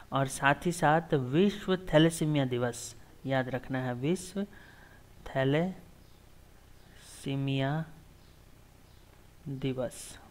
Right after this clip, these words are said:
मनाया जाता है। ठीक है, विश्व थैलेसीमिया दिवस मनाया जाता है। मई की बात कर रहे हैं थोड़ा सा और, तो मई के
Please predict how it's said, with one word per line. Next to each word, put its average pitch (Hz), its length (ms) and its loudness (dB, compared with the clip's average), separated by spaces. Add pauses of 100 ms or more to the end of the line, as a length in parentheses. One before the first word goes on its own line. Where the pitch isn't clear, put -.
मनाया 120 320 -4
जाता 120 280 -8
है। 127 240 -8 (880)
ठीक 160 160 -4
है, - 380 -12 (380)
विश्व 190 260 0 (120)
थैलेसीमिया 127 420 0
दिवस 127 500 -6
मनाया 120 280 -4
जाता 120 260 -8
है। - 180 -8 (420)
मई 160 260 6
की 202 140 2
बात 170 360 8
कर 160 140 8
रहे 156 120 6
हैं 185 220 0
थोड़ा 139 240 4
सा 143 260 4
और, 131 300 0
तो 151 240 -2
मई 147 360 2
के 180 500 0